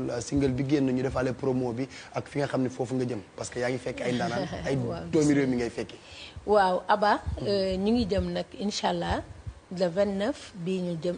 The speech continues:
Speaker 2: ñu dëgmal, ñu ngi ci jëm Atlanta.
Speaker 1: Mm-hmm.
Speaker 2: Fu ñu miin, foo xamante ni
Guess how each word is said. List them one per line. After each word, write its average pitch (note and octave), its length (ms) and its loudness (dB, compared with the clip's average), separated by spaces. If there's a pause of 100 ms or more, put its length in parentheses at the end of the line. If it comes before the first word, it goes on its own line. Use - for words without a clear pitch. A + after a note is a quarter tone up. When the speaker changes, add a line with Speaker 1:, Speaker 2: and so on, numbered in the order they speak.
Speaker 2:
ñu F3+ 140 -2
dëgmal, F3+ 400 -2 (380)
ñu F#3+ 140 0
ngi G3 60 0
ci - 140 -12
jëm F3 180 0
Atlanta. E3+ 420 -2 (100)
Speaker 1:
Mm-hmm. C3+ 220 -2 (240)
Speaker 2:
Fu - 140 2
ñu F#3 120 6
miin, G3 240 8 (560)
foo F#3 160 4
xamante F3 460 0
ni E3+ 300 0